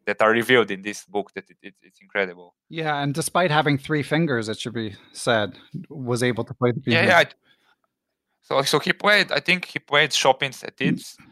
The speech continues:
Speaker 1: which, okay, I'm not sure how familiar people are with piano's literature, but that's fairly, fairly advanced material, like, s-, very serious. It's not like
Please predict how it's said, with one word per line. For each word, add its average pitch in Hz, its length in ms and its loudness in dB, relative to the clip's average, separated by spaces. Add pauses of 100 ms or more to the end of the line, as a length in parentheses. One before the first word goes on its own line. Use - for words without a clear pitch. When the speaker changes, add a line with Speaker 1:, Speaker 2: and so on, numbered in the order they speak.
(140)
Speaker 1:
which, 120 300 -2
okay, - 220 0
I'm - 160 2
not 135 160 2
sure 139 260 4
how 123 360 4 (420)
familiar 131 420 4
people 120 300 0
are 117 160 8
with 110 320 -10
piano's 117 720 -2
literature, 117 480 -2
but 107 160 -6
that's 131 260 0 (100)
fairly, 131 360 4
fairly 113 340 0
advanced 104 460 -2 (460)
material, 92 640 -2 (480)
like, 90 240 -8 (840)
s-, - 280 -20
very 147 220 6
serious. 117 640 4 (120)
It's - 140 -8
not 131 220 2
like 110 260 2